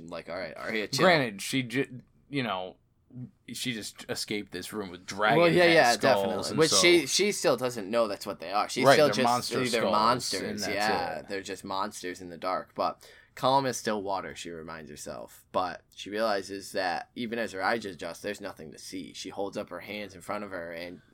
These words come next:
Speaker 1: John Cena's "You can't see me," and she can't see shit.
Speaker 2: Nah, shit.
Speaker 1: So it says she was blind, which I mean,
Speaker 2: Yeah, which I
Speaker 1: like,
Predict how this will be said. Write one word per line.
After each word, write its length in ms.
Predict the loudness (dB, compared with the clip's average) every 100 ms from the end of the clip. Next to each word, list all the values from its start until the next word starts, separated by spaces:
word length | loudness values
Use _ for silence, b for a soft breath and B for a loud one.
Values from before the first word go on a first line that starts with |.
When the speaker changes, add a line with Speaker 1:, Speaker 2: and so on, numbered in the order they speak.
| -16 -8
Speaker 1:
John 280 | -6 -6 -6
Cena's 460 | -10 -10 -10 -12
"You 100 | -14
can't 260 | -12 -12 -12
see 220 | -10 -8
me," 240 | -8 -10 -12
and 80 | -12
she 80 | -10
can't 260 | -10 -12 -12
see 180 | -12
shit. 560 | -10 -8 -6 -2 0 0
Speaker 2:
Nah, 160 | -4 -6
shit. 460 | -6 -4 -4 -8 -12
Speaker 1:
So 600 | -8 4 6 6 4 -4 -12 _ _ _ _ -4
it 140 | -4
says 600 | 0 0 0 -6 -14 -18 _
she 220 | -8 -4
was 180 | -4 -8
blind, 600 | -10 -8 -8 -8 -12 -18 -20 _ _ _ _ _
which 640 | -6 -4 -6 -10 -10 -14 _ _ _ _ _ _ _ _ _ -6
I 40 |
mean, 260 | -4 -4 -4
Speaker 2:
Yeah, 380 | -2 2 2 0 -4 -8
which 160 | 2
I 120 | 6
Speaker 1:
like, 100 | 6